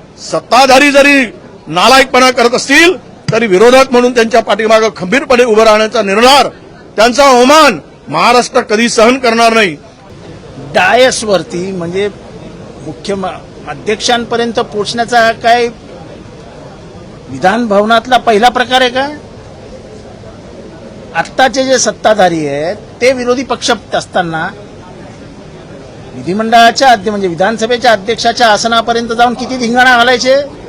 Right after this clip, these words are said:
Speaker 2: नाना तर फार लांब होते, नाना अध्यक्षांपासून फार लांब होते आणि ते एकटेच होते.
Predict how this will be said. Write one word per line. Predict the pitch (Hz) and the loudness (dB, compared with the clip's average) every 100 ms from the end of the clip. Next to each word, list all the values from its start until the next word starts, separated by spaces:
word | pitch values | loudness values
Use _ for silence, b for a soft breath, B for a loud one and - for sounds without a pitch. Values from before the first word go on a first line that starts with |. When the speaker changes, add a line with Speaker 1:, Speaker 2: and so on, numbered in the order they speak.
| - - - - - - - - - - - - | -16 -16 -16 -18 -18 -20 -20 -20 -20 -20 -20 -12
Speaker 2:
नाना | 147 175 202 233 | -6 -2 0 0
तर | 247 277 269 | 0 0 2
फार | 254 | 2
लांब | 285 285 302 | 2 2 4
होते, | 294 214 147 - - - - - - - - 123 | 2 2 -4 -8 -18 -20 -18 -20 -20 -20 -18 -12
नाना | 131 147 160 185 220 220 | -6 -4 -2 0 2 2
अध्यक्षांपासून | 139 127 190 208 214 208 233 240 | -2 -6 -4 -4 -4 -6 -4 -4
फार | 165 240 311 | 0 0 2
लांब | 294 277 | 2 2
होते | 240 165 117 - - - - - - - | -2 -4 -10 -16 -20 -20 -20 -20 -18 -10
आणि | 220 | -6
ते | 285 277 | 0 0
एकटेच | - - 302 | 0 -2 0
होते. | 285 240 180 | 0 -2 -4